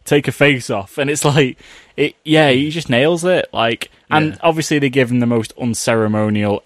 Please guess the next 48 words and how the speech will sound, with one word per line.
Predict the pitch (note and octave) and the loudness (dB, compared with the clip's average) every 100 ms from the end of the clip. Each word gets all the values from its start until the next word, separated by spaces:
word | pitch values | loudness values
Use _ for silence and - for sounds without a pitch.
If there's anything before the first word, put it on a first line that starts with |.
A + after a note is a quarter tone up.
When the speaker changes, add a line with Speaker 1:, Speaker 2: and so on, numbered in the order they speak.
| A2 | -4
Speaker 1:
ending | G#2+ G#2 G2+ G2 F#2+ | -2 0 -2 -2 -4
to | - | -2
a | F#2+ | -2
character. | - G#3 G3 F3+ - E3 D#3+ D3+ | 0 0 0 -2 -2 -4 -4 -4
Speaker 2:
<laughs> | C#3 B2+ - | -4 -4 -8
Speaker 1:
But | - E3 D#3+ B2+ B2 - - - | -6 4 4 4 0 -6 -14 -20
you | - C3+ | -6 0
know | C3 | 2
what? | B2 A#2 | 4 6
I | A2 G2+ A2+ | 4 4 2
wouldn't | A#2 A2+ | 2 -2
ex-, | A2+ G#2 | -4 -2
I | |
wouldn't | A#2+ A#2+ G#2+ | 2 2 0
have | |
expected, | A2 - A2+ - A#2+ - | -4 -2 -4 -2 -6 0
well, | C3 G#2 | 0 2
I, | A2 G2+ _ - - | -4 -6 _ -10 -6
I | G#2 - | -6 0
wasn't | A2+ G2 | -2 0
expecting | F2+ - G2 - F#2+ | -6 -4 -6 -6 -8
it | F#2+ | -6
in | F#2+ | -6
the | F#2+ | -4
cinema, | G#2+ G#2 A#2 | -2 0 0
but | A2 | 2
I | G#2 A2 | 2 4
wouldn't | A2+ - | 0 -2
expect | C#3 C3 A#2 A#2 | -6 -2 -2 0
Speaker 2:
No. | |
Speaker 1:
anything | G#2 G2+ G#2 G2 | -2 -2 -4 0
less | F#2+ - - | -2 -4 -6
knowing | G2+ F2+ F#2 | -4 -2 -2
what | F#2 - | -4 -6
this | G2+ - | -10 -8
film | F#2+ F#2+ F#2+ | -6 -4 -6
was | F#2+ | -6
about | F#2 F#2 - | -4 -4 -4
now. | G#2 A2+ | -6 -2
Speaker 2:
Yeah, | C#3 C3 B2 | 0 2 2
it, | - C#3 - | 0 -2 -2
yeah, | D3 B2 | -2 0
in | A#2 C3 | 0 0
retrospect, | C#3+ - C3 - A#2 G2 - | -2 -2 -12 -8 -6 -6 -10
like, | G#2+ G2+ G#2+ | -12 -10 -10
it | G2+ | -8
works. | G2+ G#2 G2 - | -6 -6 -8 -8
Like, | G#2 G#2 - | -8 -8 -12